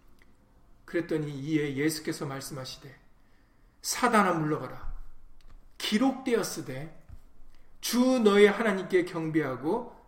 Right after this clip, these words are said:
다만 그를 섬기라 하였느니라." 바로 하나님의 말씀으로 사단의 시험을 물리치십니다. 그때 이 말씀을 하시죠. 이거 말씀하신 내용이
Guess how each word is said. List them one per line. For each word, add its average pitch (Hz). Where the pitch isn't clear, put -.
다만 139
그를 123
섬기라 240
하였느니라." 226
바로 120
하나님의 147
말씀으로 135
사단의 180
시험을 240
물리치십니다. 160
그때 202
이 165
말씀을 151
하시죠. -
이거 165
말씀하신 165
내용이 156